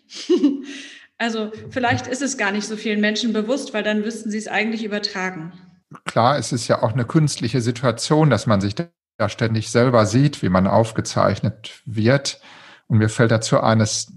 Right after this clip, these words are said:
Speaker 2: selbst Thomas Mann mal gesagt hat, es war für ihn ganz unangenehm, sich selbst auf einem Plakat zu sehen, äh, wo ein Vortrag angekündigt wurde. Und das ist schon eine merkwürdige Situation, aber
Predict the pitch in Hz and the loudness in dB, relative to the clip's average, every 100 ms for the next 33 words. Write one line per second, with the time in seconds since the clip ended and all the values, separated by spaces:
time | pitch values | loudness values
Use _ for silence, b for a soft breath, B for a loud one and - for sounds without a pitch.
0 | _ - 147 113 113 - - 123 117 113 | _ -12 -2 0 0 -6 0 4 4 2
1 | - 123 165 185 165 127 104 110 104 110 | 2 2 6 6 6 6 4 2 2 0
2 | - 117 - - 113 107 - 135 117 110 | 0 -2 -2 0 2 2 0 -2 2 2
3 | 117 117 - 165 170 123 120 107 110 117 | 0 -4 0 4 4 4 2 2 2 2
4 | 113 117 117 117 120 - 113 113 117 107 | 0 0 -2 0 -2 2 2 2 0 -2
5 | - 139 156 - - 110 90 95 101 101 | 2 2 2 -2 -2 -2 2 2 2 2
6 | 101 104 95 95 101 104 - 123 139 - | 0 -2 -4 -2 -2 -2 2 2 2 -2
7 | 90 - b b b b b - 156 147 | -4 -4 b b b b b 4 6 6
8 | 113 123 110 107 - 107 104 127 156 B | 6 2 2 0 -2 0 2 4 2 B
9 | B B B - 117 160 - 165 214 196 | B B B 0 0 0 0 0 2 4
10 | 113 104 110 120 113 110 113 117 120 113 | 6 4 2 -2 0 0 -2 -2 -4 -2
11 | - - 107 127 170 113 113 113 113 | -6 -4 0 2 4 6 6 4 0